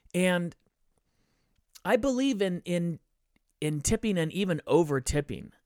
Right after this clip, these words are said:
Um, this is a service industry. These are great people doing a great service for you,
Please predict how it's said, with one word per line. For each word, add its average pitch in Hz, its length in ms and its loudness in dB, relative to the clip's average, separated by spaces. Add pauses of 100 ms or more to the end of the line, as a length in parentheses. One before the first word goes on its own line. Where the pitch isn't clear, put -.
(640)
Um, 123 580 -6 (1200)
this 175 140 0
is 170 40 0
a 180 80 4
service 185 500 -2
industry. 151 460 -4
These 139 180 -2
are 131 60 -4
great 139 460 0
people 151 340 -2
doing 135 220 -2
a 117 100 -4
great 135 380 0
service 135 420 -2
for 151 280 0
you, 113 300 -2